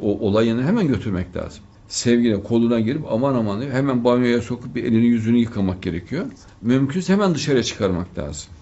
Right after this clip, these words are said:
Kendi yapabiliyorsa kendi hemen elini yüzünü yıkayıp hemen sokağa fırlasın.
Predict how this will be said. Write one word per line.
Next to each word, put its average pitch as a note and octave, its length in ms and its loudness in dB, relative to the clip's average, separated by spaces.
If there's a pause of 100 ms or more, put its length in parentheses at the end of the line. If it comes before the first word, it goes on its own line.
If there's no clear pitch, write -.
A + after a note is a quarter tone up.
(180)
Kendi D3 340 2
yapabiliyorsa C#3+ 640 0
kendi C#3 340 0
hemen G2 300 -2
elini A#2+ 300 0 (120)
yüzünü A2+ 360 -2
yıkayıp A#2 420 0 (160)
hemen F#3 280 2
sokağa C#3 380 0
fırlasın. F#2+ 580 -4